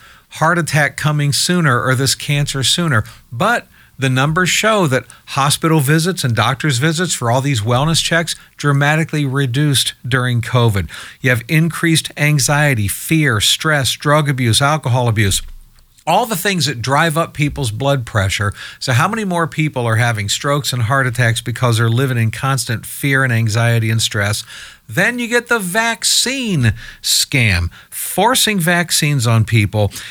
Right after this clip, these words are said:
military people being discharged. How many nurses and other healthcare workers and just other employees lost their jobs because they didn't accept the mandatory vaccines? Not to mention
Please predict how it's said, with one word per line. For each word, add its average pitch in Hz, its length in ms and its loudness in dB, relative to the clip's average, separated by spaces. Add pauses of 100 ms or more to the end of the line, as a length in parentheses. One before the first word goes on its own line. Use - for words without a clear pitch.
(140)
military 165 880 2
people 147 300 -2
being 127 260 0
discharged. 110 680 2
How 175 100 2
many 226 220 -4
nurses 143 760 0
and 120 280 -2
other 135 420 0 (260)
healthcare 151 420 0
workers 135 360 0
and 127 80 -2
just 147 180 -4
other 147 260 0
employees 135 640 -2
lost 151 560 0
their 170 260 2
jobs 127 520 0
because 127 500 -2
they 131 220 0 (280)
didn't 170 280 0
accept 151 380 -2
the 131 60 -6
mandatory 143 720 -2
vaccines? 117 680 -2
Not 202 200 2
to 190 100 -2
mention 190 460 -2